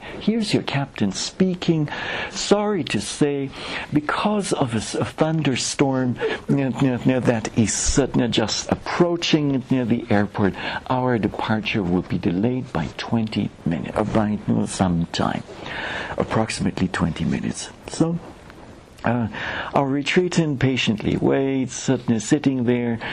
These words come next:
You know, the plane is still on the tarmac. And indeed, the thunderstorm, uh, does occur, and, uh, there are quite a number of, uh, lightnings, uh, that strike. And, uh, then it even rains a little bit.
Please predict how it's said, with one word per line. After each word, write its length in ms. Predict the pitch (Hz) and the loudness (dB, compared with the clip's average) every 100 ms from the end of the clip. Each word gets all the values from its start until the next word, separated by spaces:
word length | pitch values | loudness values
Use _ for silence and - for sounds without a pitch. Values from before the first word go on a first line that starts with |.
| - - - | -8 -8 -2
You 80 | |
know, 140 | 139 127 | 0 0
the 100 | 101 | 0
plane 340 | - 123 117 | 0 0 0
is 100 | 95 | -2
still 320 | - 143 143 | 0 0 2
on 140 | 131 110 | 2 2
the 60 | |
tarmac. 580 | 101 - 120 113 107 - - - - - | 0 0 0 2 0 -2 -6 -6 -8 -2
And 400 | - 143 143 127 - | 0 2 0 -2 0
indeed, 400 | 180 170 226 220 | 2 4 2 2
the 100 | 143 | 0
thunderstorm, 800 | 123 131 120 113 104 - 92 85 - 117 | 0 0 2 2 2 2 4 2 0 0
uh, 140 | 110 104 101 | 0 2 0
does 460 | 87 123 117 104 - | 4 4 2 -2 -2
occur, 500 | 107 - - 147 135 - - - - | -2 0 0 2 0 -2 -6 -6 -2
and, 340 | 127 131 123 131 | 2 2 2 2
uh, 100 | 131 | 2
there 180 | 120 107 | 4 2
are 40 | |
quite 260 | - 156 139 | 2 0 2
a 40 | |
number 280 | 123 107 101 | 2 4 2
of, 280 | 87 - 120 | 2 0 0
uh, 60 | 113 117 107 | 2 2 2
lightnings, 800 | - 117 120 123 113 101 - 117 | 2 2 2 0 0 0 0 2
uh, 100 | 110 - | 2 2
that 400 | 107 85 85 - | 0 0 -2 -2
strike. 460 | - - 120 117 - - - - - - | -2 2 2 2 -4 -6 -4 -6 -4 0
And, 460 | 127 135 131 127 - - - - | 2 2 2 0 -2 -4 -2 0
uh, 80 | 160 - - | 0 0 -2
then 460 | 143 135 120 131 120 | 0 2 4 2 2
it 180 | 101 98 | 0 0
even 260 | 107 95 | 2 2
rains 320 | 87 113 117 | 4 2 2
a 60 | 107 | 2
little 240 | 110 98 | 4 4
bit. 300 | 92 135 143 | 2 2 0